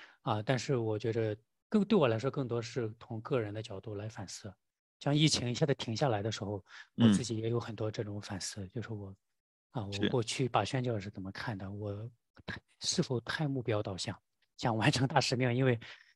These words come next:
Speaker 1: 我们，呃，中国人都是很，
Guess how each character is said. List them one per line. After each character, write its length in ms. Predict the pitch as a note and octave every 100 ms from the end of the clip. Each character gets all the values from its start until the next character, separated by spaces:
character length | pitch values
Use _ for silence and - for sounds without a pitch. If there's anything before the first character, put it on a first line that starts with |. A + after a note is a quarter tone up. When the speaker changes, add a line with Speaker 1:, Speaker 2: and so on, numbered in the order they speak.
| _ _ _ _ _ _
Speaker 1:
我 140 | - B2
们， 420 | B2 C3+ D3 D#3
呃， 200 | D#3+ C3+
中 180 | B2+ D#3+
国 160 | D3+ C3
人 240 | A#2+ B2+
都 100 | B2+
是 160 | A#2 B2
很， 400 | - A2 A#2